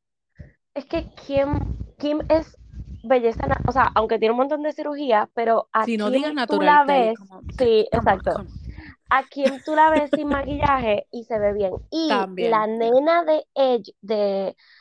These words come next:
Speaker 1: la chiquita, la nena chiquita, es que no sé si esa es,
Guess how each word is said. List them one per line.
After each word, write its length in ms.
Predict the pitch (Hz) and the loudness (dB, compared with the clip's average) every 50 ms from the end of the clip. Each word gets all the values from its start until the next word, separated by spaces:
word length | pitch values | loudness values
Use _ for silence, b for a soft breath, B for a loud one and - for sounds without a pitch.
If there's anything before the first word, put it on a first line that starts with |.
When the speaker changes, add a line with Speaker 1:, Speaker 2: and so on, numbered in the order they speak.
| b b | b b
Speaker 1:
la 200 | - 240 226 226 | 0 2 2 2
chiquita, 720 | - - 233 208 - 277 269 - 202 175 - - - - _ _ _ _ _ _ _ _ _ _ _ _ _ - | 0 -6 -8 -6 -6 -4 -2 0 0 -2 -2 -4 -12 -18 _ _ _ _ _ _ _ _ _ _ _ _ _ -2
la 180 | - 240 226 | 0 2 2
nena 240 | 220 214 214 247 262 | 2 2 2 0 -2
chiquita, 320 | - 285 294 277 269 226 | -2 -4 -6 -4 -2 -2
es 80 | 214 202 | -2 -2
que 100 | - 254 | -2 -4
no 100 | 254 262 | -4 -4
sé 200 | 247 - 277 269 | -4 -6 -6 -6
si 200 | - - 254 240 | -8 -6 -4 -4
esa 400 | 226 226 214 - 254 247 247 247 | -4 -4 -2 -2 0 0 2 0
es, 340 | 247 254 254 254 262 254 | 0 0 -2 -2 -4 -6